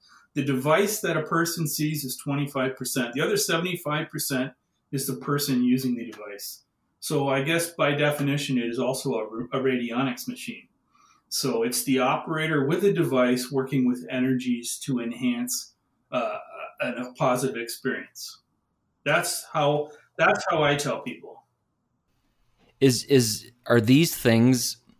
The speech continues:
Speaker 2: a regular person? And I'm, let's not use the word regular. I mean, any, any person. I mean, can, can I make this? Could Lisa make this and have the same effects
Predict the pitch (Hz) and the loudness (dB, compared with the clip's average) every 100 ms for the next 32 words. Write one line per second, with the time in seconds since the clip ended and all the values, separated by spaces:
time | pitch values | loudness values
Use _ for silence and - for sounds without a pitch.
0 | _ _ _ _ - 101 92 101 98 107 | _ _ _ _ -2 0 4 4 4 4
1 | 107 101 - 98 - 110 117 - 92 85 | 6 4 2 2 4 2 2 0 0 2
2 | 82 92 90 - _ _ _ _ _ _ | 0 0 0 -4 _ _ _ _ _ _
3 | _ _ _ _ _ - 107 104 107 90 | _ _ _ _ _ -4 0 2 2 2
4 | 95 87 90 80 90 85 82 71 - _ | 0 0 0 0 0 0 -2 -4 -6 _
5 | _ - 104 104 127 120 113 127 120 101 | _ 2 2 2 2 2 2 2 2 2
6 | 87 82 90 92 87 - 90 90 80 107 | 0 0 0 0 0 0 -2 -2 0 4
7 | 123 113 - 113 104 95 104 117 110 104 | 6 6 6 2 4 2 2 4 4 4
8 | - 110 107 - - - - - - _ | 4 4 4 0 -14 -18 -20 -20 -20 _
9 | 101 104 101 95 85 98 101 101 90 - | 2 4 4 2 2 6 6 4 0 -8
10 | _ _ _ _ _ _ - - 98 - | _ _ _ _ _ _ -10 0 2 4
11 | 107 101 - 95 123 - - - | 6 4 4 2 2 0 -4 -6